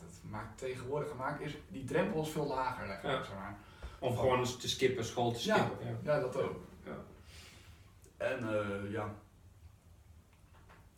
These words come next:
Speaker 1: Dat is een beetje, eh, ja,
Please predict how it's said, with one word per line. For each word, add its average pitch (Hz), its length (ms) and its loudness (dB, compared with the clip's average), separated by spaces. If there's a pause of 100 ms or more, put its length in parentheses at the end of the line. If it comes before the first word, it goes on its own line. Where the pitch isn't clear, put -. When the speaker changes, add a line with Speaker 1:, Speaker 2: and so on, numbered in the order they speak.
(380)
Speaker 1:
Dat 113 300 -4
is 117 60 -2
een 113 140 -6
beetje, 110 380 -4 (520)
eh, 92 80 -8 (1400)
ja, 95 200 -8